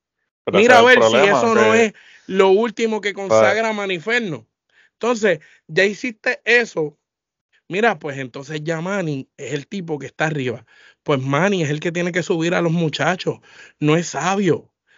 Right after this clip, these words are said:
Speaker 1: Sí, pero es que
Speaker 2: Portillo
Speaker 1: ese no
Speaker 2: ya
Speaker 1: hay
Speaker 2: es
Speaker 1: el
Speaker 2: el que
Speaker 1: pase
Speaker 2: tiene
Speaker 1: de,
Speaker 2: que
Speaker 1: no hay el
Speaker 2: luchar.
Speaker 1: pase de batón, porque, por ejemplo, tomando, eh, como ejemplo eso que tú estás utilizando,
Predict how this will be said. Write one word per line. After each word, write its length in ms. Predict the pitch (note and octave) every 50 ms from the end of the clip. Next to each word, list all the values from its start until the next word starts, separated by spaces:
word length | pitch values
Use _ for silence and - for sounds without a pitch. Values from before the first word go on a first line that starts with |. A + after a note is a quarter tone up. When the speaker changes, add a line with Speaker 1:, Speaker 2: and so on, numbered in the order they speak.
| _ _ _
Speaker 1:
Sí, 120 | - - -
pero 240 | F3+ E3 C#3+ B2+ A2+
es 80 | A#2
que 80 | A3+ A#3
Speaker 2:
Portillo 200 | E3+ B2+ B2+ B2+
Speaker 1:
ese 260 | B2 - C#3 C3+ C3
no 160 | A#2+ A#2+ A#2 A#2
Speaker 2:
ya 80 | A#2+
Speaker 1:
hay 80 | B2 B2+
Speaker 2:
es 40 | C3+
Speaker 1:
el 60 | E3+
Speaker 2:
el 60 | F3+
que 80 | - C#3+
Speaker 1:
pase 60 | C#3 C#3
Speaker 2:
tiene 200 | C3 D3 C#3+ C#3
Speaker 1:
de, 120 | C#3 C#3
Speaker 2:
que 80 | - G3
Speaker 1:
no 160 | F#3+ F#3 A#2+
hay 120 | A#2+ A#2+
el 80 | B2+ C3
Speaker 2:
luchar. 140 | C3 D3+ -
Speaker 1:
pase 260 | C3+ C3 - - C#3+
de 180 | C3+ C3 C3
batón, 420 | C3 B2+ B2 A2 G#2+ B2 C3 B2 A2+
porque, 300 | A#2+ A2 F#2+ - - G2
por 160 | F#2 G2+ G2
ejemplo, 400 | G2 G#2 A#2 A2+ G#2+ - G#2+ G2
tomando, 840 | G2 G2+ G2 G2+ G#2 G#2+ A#2 B2 B2+ C3 C3 B2+ B2+ B2 A#2+ - - -
eh, 220 | A2+ A#2 A2 G#2+
como 280 | - A2+ A2+ A2 A2 G#2+
ejemplo 380 | A#2 A#2+ A#2 A2 A2+ A2 G#2+
eso 160 | G#2 A#2+ A#2
que 100 | G#2 A#2
tú 100 | A2 A2+
estás 260 | A2 - - - A2 G#2+
utilizando, 720 | G#2+ G#2+ - A2 G#2+ G#2 F#2+ - F#2 F2 E2+ E2+ E2 D#2